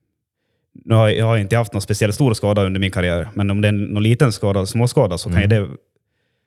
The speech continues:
Speaker 1: kan ju det vara irriterande och eller, eller, eh, minska effekten utav de här kroppen.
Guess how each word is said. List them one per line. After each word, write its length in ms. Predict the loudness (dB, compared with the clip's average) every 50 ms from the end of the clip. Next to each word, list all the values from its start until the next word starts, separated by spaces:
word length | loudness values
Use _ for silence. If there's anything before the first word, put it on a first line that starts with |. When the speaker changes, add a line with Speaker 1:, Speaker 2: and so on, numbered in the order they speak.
| _ _ _ _ _ _ _ _ _ _ 0
Speaker 1:
kan 80 | 2 2
ju 40 | 4
det 100 | 2 2
vara 180 | 2 0 0
irriterande 560 | 0 0 0 0 0 0 0 -2 -4 -6 -8 -8 -10 -16 -10
och 120 | -6 -4
eller, 160 | -2 -2 -2 -4 -6 -12 -14 -12 -6 -4
eller, 580 | -2 -2 0 0 -2 -2 -4 -6 -8 -6 -4 -4 -2 -2 -4
eh, 60 | -4
minska 500 | -6 -6 -2 0 0 0 0 0 0 -2
effekten 440 | 0 0 -2 -4 -4 -8 -8 -8 -8
utav 360 | -10 -8 -6 -4 -6 -6 -6 -12 -18 _ _ -20 -20 _ _ _ _ _ _ _ _ _ _ _ _ _ _ _
de 80 | -6
här 80 | -4 -2
kroppen. 300 | -2 -2 -2 -4 -14 -16